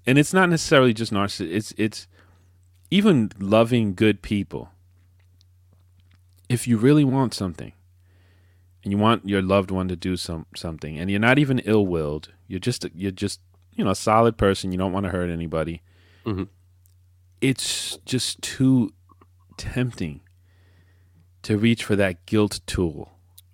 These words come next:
Speaker 2: Oh, yeah.
Speaker 1: What it, and it's, and the thing is, it's like, the more close you are to someone and the more they respect your opinion and love you,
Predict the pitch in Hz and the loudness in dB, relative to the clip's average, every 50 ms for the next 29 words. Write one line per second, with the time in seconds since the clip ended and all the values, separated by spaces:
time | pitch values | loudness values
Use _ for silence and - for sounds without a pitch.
0 | - - - - - - - - - - _ _ _ _ _ - 95 95 110 147 | -20 -18 -18 -16 -14 -14 -12 -14 -14 -16 _ _ _ _ _ -20 -12 -4 0 2
1 | 226 208 123 98 82 - _ _ _ _ _ _ _ - 131 147 151 - - - | 4 4 2 0 -2 -4 _ _ _ _ _ _ _ 0 0 2 2 0 -2 -4
2 | - - 147 147 147 135 - 165 170 180 180 175 156 127 - 110 - - 110 104 | -2 0 2 2 2 2 2 0 0 0 0 0 0 -2 -4 -6 -2 0 0 0
3 | 98 - - 98 101 101 104 113 123 131 147 - - - - 113 107 123 120 - | 0 0 0 0 0 2 4 4 4 4 4 2 -2 -2 2 2 4 2 2 0
4 | 110 110 101 104 110 113 123 - - 98 95 98 101 107 95 65 67 87 87 85 | 0 0 2 2 2 0 -2 -4 -4 -4 -4 -2 -4 -4 -4 -4 -4 -4 -4 -4
5 | 87 87 92 101 98 92 95 90 87 - - - - - 101 104 - - 90 82 | -2 0 0 0 2 2 0 0 -2 -4 -8 -6 -4 -2 -2 -2 -2 -2 -2 -2
6 | 76 - - 95 95 98 95 92 87 82 82 82 80 82 87 90 92 104 101 110 | -2 -2 -4 -4 -2 -2 -2 -2 -2 -4 -4 -2 0 0 0 0 0 -2 -2 -2
7 | 123 135 | -2 -2